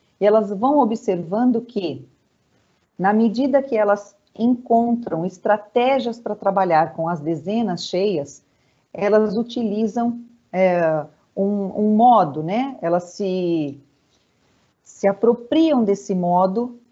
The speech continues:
pra simplificar a adição, por exemplo, e juntar depois as unidades que ficam ali esperando, né? Porque a adição nada mais é que somar-se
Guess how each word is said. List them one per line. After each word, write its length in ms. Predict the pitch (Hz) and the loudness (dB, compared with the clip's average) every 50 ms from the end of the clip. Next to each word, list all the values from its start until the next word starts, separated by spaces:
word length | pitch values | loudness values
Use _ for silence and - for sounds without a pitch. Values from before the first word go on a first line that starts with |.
| _ _ _ - | _ _ _ 0
pra 280 | - 196 196 196 190 190 | 2 2 2 2 0 -4
simplificar 1000 | - - - - 349 415 403 - 320 285 - - 240 226 - - 196 180 175 170 | -10 -14 -8 -6 -6 -6 -4 -4 -6 -6 -4 -4 -6 -4 0 2 4 4 4 4
a 120 | 170 165 165 | 4 4 2
adição, 480 | 160 143 156 151 - - 170 156 156 | 2 -2 -8 -10 -8 -6 -6 -6 -4
por 180 | 151 - 165 165 | -2 0 0 4
exemplo, 640 | 180 196 185 170 208 233 262 285 277 - 147 139 - - | 4 2 2 2 0 0 0 -2 -2 -4 -8 -8 -6 -2
e 100 | 233 262 | 0 0
juntar 560 | 247 226 - 330 320 - - 233 226 247 240 | 0 0 -2 -2 -2 0 0 0 2 2 0
depois 440 | 220 226 254 - - 220 208 214 202 | 0 -2 -4 0 2 2 4 4 2
as 120 | 214 208 208 | -2 -4 -2
unidades 640 | 233 233 240 226 190 190 175 175 180 180 185 - | 0 0 0 0 0 0 0 0 -2 -4 -8 -12
que 140 | - - 226 | -10 -10 -10
ficam 420 | - - 220 202 - - 214 220 | -8 -8 -10 -8 -6 -4 -2 -2
ali 220 | 220 208 185 180 196 | 0 0 0 -2 -4
esperando, 640 | 196 - - 269 285 311 269 208 214 214 190 202 - _ _ _ _ _ - | -4 -6 -2 0 2 2 4 2 2 0 -4 -6 -10 _ _ _ _ _ -10
né? 260 | - 165 190 247 - - - _ _ _ _ _ - | -6 -4 -4 -4 -4 -8 -14 _ _ _ _ _ -8
Porque 220 | - 151 - - | -8 -6 -2 -2
a 40 | 156 | -2
adição 540 | 151 139 175 180 - - - 160 180 233 262 | -2 -2 -4 -6 -4 -4 -2 0 0 2 4
nada 300 | 240 175 165 160 175 170 | 4 4 4 4 2 -2
mais 260 | 170 170 165 156 127 | -2 -2 -4 -2 -2
é 100 | 147 143 | -2 -4
que 120 | - - 233 | -4 -4 -12
somar-se 840 | - - 359 359 262 185 185 196 202 190 - - 151 143 - | -10 -6 -4 -2 0 2 2 2 0 0 -4 -10 -10 -10 -10